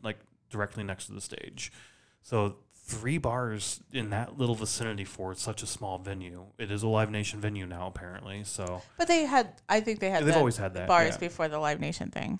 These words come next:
Speaker 1: But, I mean, I guess that's the point. Like, it's, I, I like the small venue aspect of it, but I kinda want more of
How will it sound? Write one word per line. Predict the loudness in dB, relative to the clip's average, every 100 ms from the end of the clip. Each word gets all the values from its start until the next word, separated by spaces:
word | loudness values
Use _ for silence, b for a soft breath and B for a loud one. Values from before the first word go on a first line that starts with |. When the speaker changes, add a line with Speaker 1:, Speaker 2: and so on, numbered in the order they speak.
| -2
Speaker 1:
But, | 4 6
I | 6
mean, | 4 0 -2 -8 b b b -6
I | 0
guess | 2 2
that's | -2
the |
point. | -4 -6 -4
Like, | -10 -12 -20 _ _ _ _ _ _ _ _ _ _ _ _ _ -8
it's, | -6 0 2 2 -4 _ _ _ _ _ _ _ _ _ _ _ _ _ -12
I, | -6 2
I | 4
like | 4 2
the | 0
small | 0 0 0
venue | 0 -2 -2
aspect | -6 -6 -6 -2
of | -2 -2
it, | -6
but | -4 -4
I |
kinda | -4 -4 -2 0
want | 0 -2
more | -2 0 0
of | 0 -2 -4 -8 -20